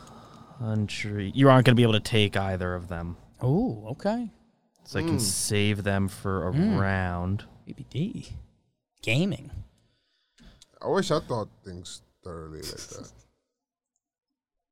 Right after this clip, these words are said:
Speaker 1: Well, we're also, uh, I think towards the, I think I only have one more, like, set of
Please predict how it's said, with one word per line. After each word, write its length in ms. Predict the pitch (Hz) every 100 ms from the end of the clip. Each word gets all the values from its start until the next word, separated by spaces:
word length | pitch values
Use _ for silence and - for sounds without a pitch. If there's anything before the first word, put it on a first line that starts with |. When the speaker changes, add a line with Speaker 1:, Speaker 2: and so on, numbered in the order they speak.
| _ _ _
Speaker 1:
Well, 100 | 117
we're 100 | 123
also, 300 | 123 117 127
uh, 120 | 113 107
I 60 |
think 260 | 107 135 127
towards 240 | 113 98
the, 120 | 98 107
I 40 |
think 160 | 107 104
I 20 |
only 140 | 98
have 100 | 95
one 100 | 95
more, 200 | 92 90
like, 180 | 90 95
set 320 | - - 82
of 320 | - 65 -